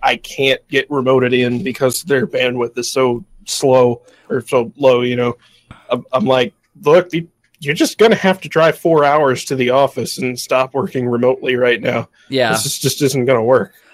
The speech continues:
Speaker 2: One time, when, and, and we'll conti-, we'll move on, but I just thought this was funny.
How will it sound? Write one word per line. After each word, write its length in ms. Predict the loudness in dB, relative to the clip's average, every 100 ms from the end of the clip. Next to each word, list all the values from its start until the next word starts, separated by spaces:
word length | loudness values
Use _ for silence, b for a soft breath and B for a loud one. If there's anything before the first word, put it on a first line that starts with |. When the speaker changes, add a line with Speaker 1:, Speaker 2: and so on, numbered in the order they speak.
| b _
Speaker 2:
One 280 | -2 -2 -2
time, 420 | -4 -4 -8 -14 _ _ _ _ _ _
when, 220 | -8 -6
and, 340 | -2 -2 -4
and 220 | -6 -8 -2
we'll 140 | -4
conti-, 320 | -2 -6 -6
we'll 180 | -2 0
move 260 | 2 0 2
on, 280 | 0 0 -2
but 120 | 0
I 140 | 0
just 260 | -2 -6 -2
thought 200 | -2 0
this 200 | -6 -6
was 120 | -12
funny. 400 | -4 -4 -4 -10